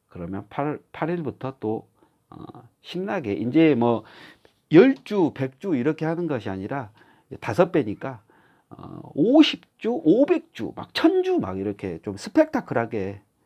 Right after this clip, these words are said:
어, 조금, 어, 유한양행을 즐기자.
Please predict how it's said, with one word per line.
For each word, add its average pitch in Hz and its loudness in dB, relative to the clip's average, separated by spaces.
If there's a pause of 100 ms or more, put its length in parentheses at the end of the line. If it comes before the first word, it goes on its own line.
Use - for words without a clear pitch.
(600)
어, - -18
조금, 92 -8 (1700)
어, 90 -8
유한양행을 127 4
즐기자. 113 -12